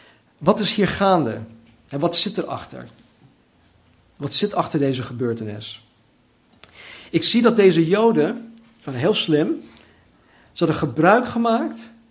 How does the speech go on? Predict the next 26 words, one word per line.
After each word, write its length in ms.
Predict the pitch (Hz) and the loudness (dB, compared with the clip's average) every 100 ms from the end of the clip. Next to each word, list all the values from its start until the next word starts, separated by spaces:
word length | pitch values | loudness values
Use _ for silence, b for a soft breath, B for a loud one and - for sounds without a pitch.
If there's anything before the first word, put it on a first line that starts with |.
| _ - | _ -4
van 120 | 156 | -2
de 60 | |
gemoedstoestand 1300 | 143 - 139 180 226 226 214 190 - 160 160 165 - _ _ _ _ | -2 -4 -2 0 -2 -4 -4 -6 -2 -2 -2 -6 -12 _ _ _ _
van 200 | - 135 | -8 -6
de 100 | 127 - | -6 -4
inwoners 880 | 180 185 156 151 143 143 - - _ | -2 0 0 -2 -4 -8 -12 -16 _
van 240 | - 139 | -14 -10
Lystra. 460 | 131 120 - 113 113 - _ _ _ _ _ _ b b b b b b _ _ _ _ _ _ - | -6 -6 -8 -12 -14 -18 _ _ _ _ _ _ b b b b b b _ _ _ _ _ _ -10
Stay 320 | - - 160 | -6 0 2
with 220 | 156 - | 2 0
me. 180 | 110 95 - _ _ _ b b b b b b b b - - - - _ _ _ - | -12 -16 -20 _ _ _ b b b b b b b b -20 -20 -20 -20 _ _ _ -2
Naar 140 | 156 | -2
aanleiding 600 | 165 208 247 226 214 202 | 2 2 6 6 6 4
van 140 | - 196 | 0 0
dat 140 | 165 | 0
hele 280 | 151 202 202 | 2 2 2
gebeuren, 680 | - 147 151 180 214 285 - - _ _ _ - _ _ - | 0 2 2 2 0 -4 -12 -20 _ _ _ -20 _ _ -4
hè, 160 | 156 | 0
die 120 | 175 147 | 4 4
man 200 | 160 165 | 6 4
werd 140 | 151 | 2
genezen, 640 | - 143 175 180 180 185 - B B B B B | 0 2 4 4 2 -2 -6 B B B B B
de 80 | 151 | 0
mensen 260 | 160 156 156 | 0 2 2
denken 240 | 156 165 | 2 2
ineens: 280 | 160 160 | 0 0